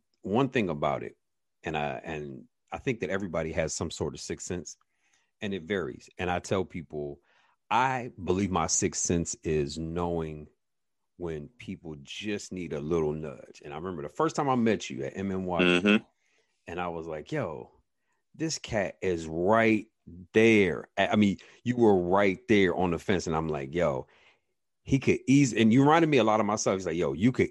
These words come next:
Speaker 1: easily <laughs> stay, you know, easily go ahead and, and be about that life, or you could easily just be like, 'You know what? Let me make the decision not to be.'" And by the,
Speaker 2: Yeah.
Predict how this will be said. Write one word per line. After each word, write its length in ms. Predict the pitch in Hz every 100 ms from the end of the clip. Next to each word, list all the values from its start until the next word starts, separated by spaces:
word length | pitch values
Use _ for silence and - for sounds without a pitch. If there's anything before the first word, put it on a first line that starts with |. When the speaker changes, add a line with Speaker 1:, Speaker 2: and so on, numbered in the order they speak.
| -
Speaker 1:
easily 760 | 127 143 147 120 113 104 98 - - _ _ _ _ -
<laughs> 1500 | - 1077 1077 - - 554 349 - - - _ - - - _
stay, 420 | - - 127 123
you 120 | 120 117
know, 280 | 98 101 _ _
easily 340 | 135 165 131 120
go 180 | 117 117
ahead 260 | 120 113
and, 100 | 104
and 140 | 98 95
be 160 | 107
about 260 | 98 98 92
that 160 | 98
life, 380 | 92 95 92 - _ _ _ _ _ _ -
or 380 | 156 147 135 117
you 200 | 110 117
could 200 | 113 - -
easily 480 | 131 123 110 98
just 260 | 90 98 95
be 100 | 92
like, 220 | 82 78
'You 60 | 98
know 100 | 92
what? 100 | 87
Let 80 | 110
me 60 |
make 140 | 98 85
the 60 |
decision 460 | 76 80 85 73 69
not 240 | 78 65
to 80 | -
be.'" 240 | 57 62 - _ _ -
And 180 | 95 80
by 160 | 87
the, 80 | 98
Speaker 2:
Yeah. 160 | 101